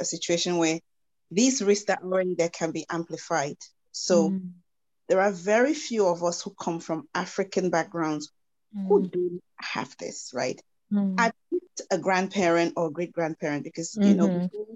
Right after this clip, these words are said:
Speaker 1: Christianity and so on, you know, people were doing other things. They were worshiping other gods. They were,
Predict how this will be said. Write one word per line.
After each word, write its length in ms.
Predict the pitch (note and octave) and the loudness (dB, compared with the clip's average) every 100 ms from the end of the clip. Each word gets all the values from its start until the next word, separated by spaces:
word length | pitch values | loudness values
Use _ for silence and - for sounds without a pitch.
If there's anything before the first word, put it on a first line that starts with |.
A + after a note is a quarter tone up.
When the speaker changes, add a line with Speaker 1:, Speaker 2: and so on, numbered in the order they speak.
| - | -10
Speaker 1:
Christianity 720 | F3+ E3+ F#3 E3+ E3+ E3+ - - | -8 -6 0 2 2 -2 -4 -4
and 160 | D3+ | -4
so 200 | D3+ E3 C#3 | -2 0 0
on, 160 | C#3 - _ _ _ _ | -2 -6 _ _ _ _
you 100 | E3+ | 0
know, 160 | E3 D#3 | 2 0
people 420 | - B3 - A3+ | 0 0 2 2
were 180 | F3+ D#3 - | 2 0 -4
doing 280 | - G3+ A#3+ | -6 -2 -2
other 160 | D#3+ D#3+ | -4 -8
things. 320 | - D3 D3 | -8 -6 -6
They 80 | A#2 | -6
were 100 | D3+ | -4
worshiping 640 | D#3 F3 F#3+ - E3+ F3 - | -2 -4 -4 -4 -4 -4 -6
other 180 | D#3+ D3+ | -8 -6
gods. 360 | D3 D3+ D3 | -4 -4 -4
They 80 | - | -4
were, 200 | D3+ C#3 | -2 -2